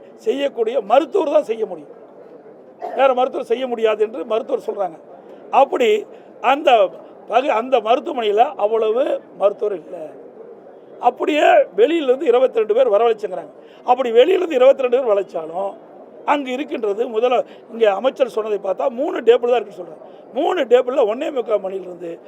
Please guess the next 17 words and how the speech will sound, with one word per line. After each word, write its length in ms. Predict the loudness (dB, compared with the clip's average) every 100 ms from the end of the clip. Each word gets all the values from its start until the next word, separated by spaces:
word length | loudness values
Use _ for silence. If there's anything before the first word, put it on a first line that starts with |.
| -20 -20
நான் 220 | -4 -2 -2
எட்டு 240 | -4 -4
மணிக்கு 260 | -6 -8 -6
போகும்போது 420 | -6 -6 -6 -8
முப்பத்தி 480 | -10 -2 0 0 -2
ஓரு 160 | 0
பேர் 140 | 0 0
உடற்கூறு 440 | -2 -4 -4 -4
ஆய்வு 220 | -2 -2
செய்யப்பட்டு 420 | -4 -6 -6 -10
விட்டது. 220 | -16 -20 -20 -20 -20 -20 -20 -20 -20 -20 -18 0
ஆக, 260 | 4 4
ஒரு 260 | 6 4 4
உடற்கூறு 420 | 4 2 2 0
ஆய்வு 320 | 0 0 -2
ப-, 140 | -6 -12 -14 -20
செய்வதென்றால், 720 | -4 -2 0 0 0 2 2